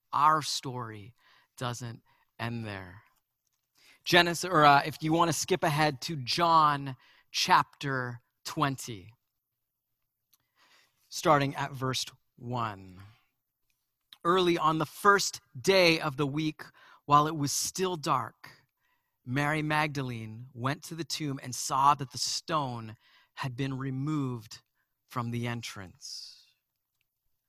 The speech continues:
Now, John, our writer, he's telling us the story of Jesus. And the words that he's using are very intentional. Now, for most of us, we try to read our Bible maybe as much as we,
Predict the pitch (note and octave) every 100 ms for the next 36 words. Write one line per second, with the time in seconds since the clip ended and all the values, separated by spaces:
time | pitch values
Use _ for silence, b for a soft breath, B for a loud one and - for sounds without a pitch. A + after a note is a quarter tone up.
0 | _ _ _ _ _ _ _ _ _ _
1 | _ C3 D3 - _ _ _ _ _ _
2 | _ - D#3+ C#3+ A2 A2 G#2 - _ -
3 | C3 B2+ C#3+ C#3 B2 A2+ C#3+ C#3 - -
4 | D#3 D3 B2 - B2 - - B2 B2+ A2+
5 | F#2+ - A2 G#2+ C3 B2 - - _ _
6 | _ _ _ _ _ _ _ _ _ _
7 | _ _ _ _ - C#3+ C#3+ C#3+ F3+ B3+
8 | A#3+ A#3+ G3+ E3 D3+ F3+ E3 D#3+ C#3+ D#3
9 | C#3 B2 B2 G#3 G3 F3+ D#3 B2+ A2+ _
10 | _ _ C#3+ B2 - C3 A#2+ A#2+ G2 A2
11 | A#2 _ _ _ _ _ _ _ _ _
12 | _ _ _ _ D#3 D#3 - D#3+ D#3+ E3+
13 | E3+ E3 E3 - - D#3 D#3 D#3 D3+ D#3
14 | D3 F#3 G#3 F#3+ G3 E3 D3+ D#3+ F3 E3
15 | D3 D3+ D#3 D3 C#3 D3+ C#3+ C#3+ C#3+ D3+